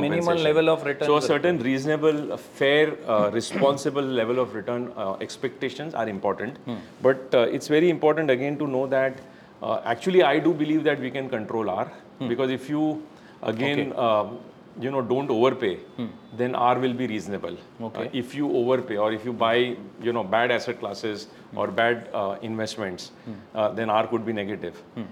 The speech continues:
Speaker 2: And negative R compounded with very high time is
Speaker 1: Hmm.
Speaker 2: more destructive.
Speaker 1: Hmm.
Speaker 2: So I, I would say that, uh, we have to ensure that what is the right discipline to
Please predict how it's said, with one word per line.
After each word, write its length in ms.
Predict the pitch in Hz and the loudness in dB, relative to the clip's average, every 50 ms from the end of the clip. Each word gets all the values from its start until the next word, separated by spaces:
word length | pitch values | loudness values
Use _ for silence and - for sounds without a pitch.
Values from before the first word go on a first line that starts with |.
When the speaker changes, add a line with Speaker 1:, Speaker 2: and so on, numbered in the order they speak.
| - - - | -16 -14 -10
Speaker 2:
And 160 | - 107 104 107 | -8 -6 -4 -2
negative 380 | 107 101 117 120 120 135 123 | -2 0 2 2 4 4 4
R 180 | 123 120 123 120 | 6 4 4 2
compounded 560 | 113 120 110 104 101 110 113 117 110 113 107 | 0 -4 -4 -2 -2 -2 -2 -2 -4 -4 -2
with 140 | 113 117 92 | -4 -4 -2
very 260 | 98 104 101 110 117 | -2 -2 -2 -2 -2
high 180 | 113 117 110 107 101 - | 0 0 -2 -2 0 -2
time 240 | 104 101 98 95 104 | -2 -2 -2 -4 -6
is 80 | 104 | -6
Speaker 1:
Hmm. 80 | 135 123 110 | -4 0 2
Speaker 2:
more 100 | 113 117 | 2 2
destructive. 560 | 110 107 - - 101 98 - - - 85 85 | 0 -2 -6 -4 -6 -6 -6 -4 -6 -6 -8
Speaker 1:
Hmm. 160 | - - 117 107 98 - - - | -8 -10 -12 -10 -12 -16 -18 -6
Speaker 2:
So 180 | - - 175 175 - 123 123 123 | 2 4 4 4 4 2 0 0
I, 80 | 131 147 - 131 135 | 0 0 0 0 2
I 20 | |
would 160 | 156 175 180 | 2 2 2
say 140 | 180 185 185 180 190 | 4 4 4 6 6
that, 260 | 180 180 180 175 - 147 120 | 4 4 4 2 2 2 4
uh, 140 | 110 107 107 104 117 110 117 | 4 4 2 0 -2 -6 -4
we 80 | 143 147 143 | -2 0 2
have 120 | 151 156 151 | 2 0 0
to 60 | 165 | 0
ensure 340 | 160 151 143 127 151 147 151 147 143 147 | -2 -2 -2 -2 -2 -2 -2 0 0 0
that 260 | 147 143 - - - | 0 -2 -4 -8 -4
what 240 | 113 107 123 131 151 | 0 2 2 2 2
is 120 | 156 139 | -2 0
the 100 | 156 139 | 2 2
right 180 | 123 123 127 123 | 4 2 2 0
discipline 400 | 120 110 - 123 120 131 127 | -4 -6 -6 -8 -8 -6 -6
to 60 | 123 | -6